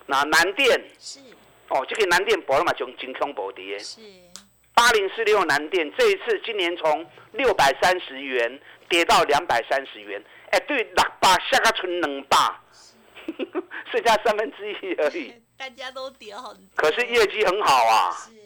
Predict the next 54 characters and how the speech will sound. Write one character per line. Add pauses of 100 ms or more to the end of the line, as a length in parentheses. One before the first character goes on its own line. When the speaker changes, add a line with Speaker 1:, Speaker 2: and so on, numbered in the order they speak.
(400)
Speaker 1:
六
月
历
史
新
高，
第
二
季
历
史
新
高， (220)
上
半
年
历
史
新
高。 (500)
去
年 (120)
十
六
块
钱 (320)
已
经
写
下
历
史
高
点
了。
Speaker 2:
嗯。 (400)
Speaker 1:
今
年
第
一
季
就
六
块
钱， (260)
比
去
年
第
一
季
的
两
块